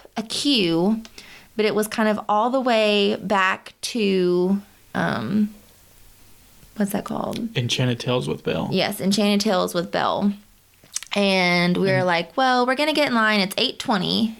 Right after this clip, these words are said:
Speaker 1: at this point. And my sister and her roommate decide, you know, they're gonna take one for the team.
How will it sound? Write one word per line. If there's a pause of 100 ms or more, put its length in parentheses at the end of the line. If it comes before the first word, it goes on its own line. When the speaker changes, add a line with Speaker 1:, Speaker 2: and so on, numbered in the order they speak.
Speaker 1:
at
this
point. (460)
And
my
sister
and
her
roommate (500)
decide,
you
know,
they're
gonna
take
one
for
the
team.